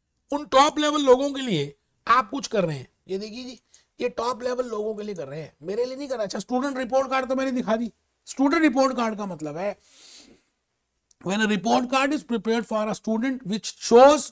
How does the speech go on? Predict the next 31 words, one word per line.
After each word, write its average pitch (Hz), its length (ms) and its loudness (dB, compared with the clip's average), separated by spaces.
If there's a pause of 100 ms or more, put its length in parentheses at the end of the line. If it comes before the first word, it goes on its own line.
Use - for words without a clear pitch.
what 226 120 -2
are 269 120 0
the 285 100 2
activities 233 560 -2 (220)
of 196 100 -4 (280)
last 220 320 0 (120)
twelve 226 220 2
months, 196 340 2 (540)
ठीक 175 160 -10
है 202 80 -8
जी, 214 180 -12 (320)
so 285 160 0
that 311 180 2 (340)
पेरेंट्स 254 360 4
को 294 80 -8
पता 269 220 -2
चल 208 200 -2
जाए 160 220 -4 (400)
कि 254 60 -6
हम 254 140 -4
क्या 247 180 0
कर 220 140 -4
रहे 165 120 -2
हैं। 151 180 -8 (280)
अच्छा, 294 160 -2
ये 277 200 -2
देखिए, 226 220 -4
मैंने 240 240 -6
कोका 254 300 2
कोला 262 300 -2
की 262 200 -10